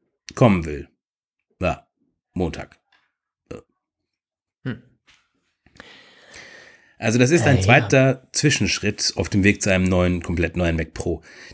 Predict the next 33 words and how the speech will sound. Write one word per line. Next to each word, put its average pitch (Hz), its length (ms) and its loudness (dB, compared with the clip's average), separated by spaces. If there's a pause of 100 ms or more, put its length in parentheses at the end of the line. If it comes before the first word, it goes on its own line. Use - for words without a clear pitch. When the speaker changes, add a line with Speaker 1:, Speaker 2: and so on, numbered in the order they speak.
Speaker 1:
Das - 160 2
ist 139 120 -2
nämlich 120 200 4
auch - 120 -2
so 87 100 -2
etwas. 87 260 -2
Speaker 2:
Ja. 104 100 0 (300)
Speaker 1:
Diese 113 280 2
Aussage 123 280 4
bleibt 95 240 2
stehen, 147 480 2
nach 104 160 0
wie 104 80 0
vor, 147 580 0
sei 110 220 0
es 131 140 0
so, 131 420 2 (340)
dass - 180 -2
Apple, 110 600 2 (300)
ähm, 107 640 0
irgendwann 117 340 4
einen 95 180 0
komplett 95 320 -2
neuen 98 180 4
Mac 87 140 -2
Pro 117 200 2
bringen 107 260 2
möchte - 260 -2
und 87 160 -4
bis 131 160 4
das 101 160 2
soweit 87 360 2
ist, - 500 0